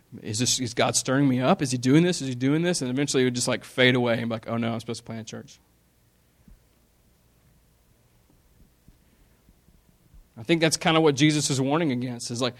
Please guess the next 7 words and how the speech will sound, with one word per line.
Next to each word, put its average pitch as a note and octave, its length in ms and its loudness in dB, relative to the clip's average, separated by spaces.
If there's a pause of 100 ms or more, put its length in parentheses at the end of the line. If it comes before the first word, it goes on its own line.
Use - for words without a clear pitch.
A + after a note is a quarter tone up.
(160)
don't D#3+ 260 6
get F3 140 6
all D#3 260 6
into, D3+ 280 0
like, C3+ 320 -2 (440)
into C#3 300 2
the, B2+ 720 0